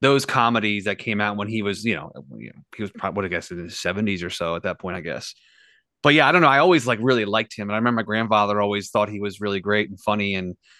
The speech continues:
any exposure that I had to any of those older films were definitely through my grandparents. But, uh, yeah, I mean, I fe-, I kind of, it's funny you said the Wes Anderson thing, 'cause, like, he's kinda come up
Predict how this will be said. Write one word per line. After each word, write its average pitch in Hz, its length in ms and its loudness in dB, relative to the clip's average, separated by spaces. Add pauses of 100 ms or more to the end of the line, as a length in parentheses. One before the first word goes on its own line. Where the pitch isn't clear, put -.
(200)
any 127 180 2
exposure 107 460 0
that 101 100 0
I 101 80 2
had 104 280 0
to 101 120 -4
any 107 140 -2
of 101 40 -2
those 95 140 -6
older 117 260 2
films 98 240 -2
were 95 80 -6
definitely 101 420 -2
through 95 580 -2 (160)
my 98 100 -6
grandparents. 98 720 -4
But, 92 260 -2 (560)
uh, 98 200 2
yeah, 185 220 6
I 127 40 2
mean, 143 120 4
I 170 40 2
fe-, - 140 2
I 151 80 0
kind 208 160 2
of, - 140 0
it's 139 100 -2
funny 175 180 0
you 156 120 -2
said 135 160 -2
the 113 100 0
Wes 120 220 0
Anderson 110 460 -4
thing, 98 260 -4
'cause, 101 120 -2
like, 98 140 0
he's 104 160 -6
kinda 107 200 0
come 113 180 -2
up 110 180 -2